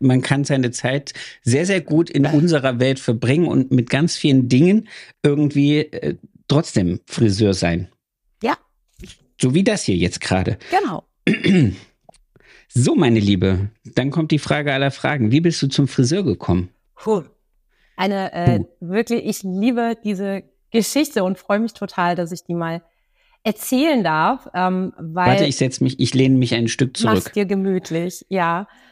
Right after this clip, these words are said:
Speaker 2: Willkommen im, äh, Leben der <laughs> kleinen Franka. Äh, ich werd das natürlich ganz oft gefragt, auch von Kunden oder von Kollegen, so: „Wolltest du das eigentlich schon immer machen?“ Weil wir ja doch alle, wir Friseure, immer mit so viel Leidenschaft mit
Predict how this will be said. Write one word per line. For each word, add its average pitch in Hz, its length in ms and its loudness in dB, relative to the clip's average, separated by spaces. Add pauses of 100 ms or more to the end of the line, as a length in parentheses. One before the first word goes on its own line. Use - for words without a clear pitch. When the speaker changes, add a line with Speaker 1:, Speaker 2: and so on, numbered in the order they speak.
(100)
Speaker 2:
Willkommen 262 600 2
im, 240 300 -2
äh, 202 260 -4
Leben 240 400 -2
der 214 180 -2
<laughs> - 0 -
kleinen 220 480 -2
Franka. 190 640 -6 (520)
Äh, 226 380 4 (320)
ich 208 160 -2
werd 220 160 0
das 247 80 -4
natürlich 220 320 -2
ganz 208 240 -2
oft - 160 -6
gefragt, - 480 -6
auch 175 140 -10
von 185 160 -8
Kunden 220 320 -2
oder 175 160 -4
von 202 180 -6
Kollegen, 214 460 -2
so: 190 120 -4
„Wolltest 196 360 -2
du 180 60 -4
das 175 120 -4
eigentlich 185 460 -4
schon 214 220 -4
immer 269 260 4
machen?“ 269 400 0 (1000)
Weil 196 440 0
wir 208 160 2
ja 202 140 0
doch 190 260 -2
alle, 220 320 -2
wir 208 160 -2
Friseure, 202 480 -4
immer 202 180 -4
mit 196 160 -4
so 202 100 -6
viel 196 220 -4
Leidenschaft 196 800 0
mit 185 160 -2